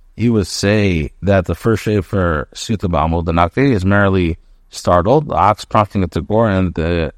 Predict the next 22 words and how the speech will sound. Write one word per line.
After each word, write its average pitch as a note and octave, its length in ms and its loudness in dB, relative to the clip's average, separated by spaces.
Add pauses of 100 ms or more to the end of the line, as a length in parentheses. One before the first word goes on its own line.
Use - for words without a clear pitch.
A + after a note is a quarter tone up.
and F2 180 -4
then F#2+ 360 0
that F#2 180 2
kind G2+ 160 -2
of F2+ 120 -8
consequently G2+ 640 0
it F2+ 80 -2
should F#2+ 120 -2
not A2 220 2
count A2 320 0 (360)
for - 60 -8
the F#2 80 0
purpose G2+ 340 0
of G2+ 200 0
a F2+ 80 0
Mu'id, E2+ 420 0
Kamash D2+ 280 -4
Malon. C3+ 180 2
Therefore, G#2 260 0
it G2 60 -2
teaches - 320 -4
us A#2+ 260 0